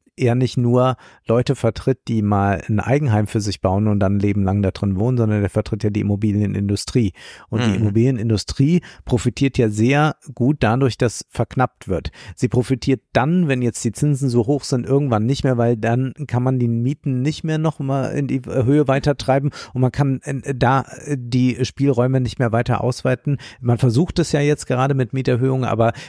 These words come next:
Speaker 1: man kann zumindest dann nichts Neues bauen, weil die Kredite zu hoch sind. Aber generell ist die Immobilienindustrie ja nicht daran interessiert, dass alle gut und günstig leben können, sondern die Verknappung sorgt ja gerade dafür,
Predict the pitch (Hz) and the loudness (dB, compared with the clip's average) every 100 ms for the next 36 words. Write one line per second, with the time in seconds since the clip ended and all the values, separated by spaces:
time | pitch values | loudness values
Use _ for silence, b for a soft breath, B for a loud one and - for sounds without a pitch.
0 | - 120 131 131 - 127 127 - 123 123 | -2 0 0 -2 0 0 0 0 0 0
1 | - 120 113 117 - 107 120 120 110 117 | -2 0 0 0 0 0 2 2 2 2
2 | 117 - 120 117 117 131 - 98 95 - | 0 0 0 0 0 -2 0 -2 -2 -4
3 | 98 B B B 113 110 110 120 113 131 | -6 B B B 0 2 2 2 2 2
4 | 160 143 143 - - 120 113 110 123 165 | 2 2 -2 -2 -2 -2 0 0 2 2
5 | 143 127 117 - - 131 110 104 117 165 | 0 -4 -6 -6 -4 -2 -2 0 0 0
6 | - - 143 143 143 - 127 - 139 - | 0 -2 -2 -2 -4 -4 -6 -2 -4 -4
7 | B - 120 123 113 127 143 139 B B | B -6 -4 -2 0 2 4 2 B B
8 | 123 120 113 160 147 139 123 139 - - | -10 -4 2 2 2 2 2 0 -2 -4
9 | - 110 123 143 160 156 160 165 151 123 | 0 2 2 2 0 2 2 2 2 2
10 | 120 123 120 120 - 113 - 117 - 147 | 2 2 2 0 0 -2 0 -2 0 -2
11 | 135 107 120 185 - 113 104 98 101 104 | 0 2 2 0 0 -2 0 0 0 0
12 | 104 107 120 117 | -2 -2 0 -2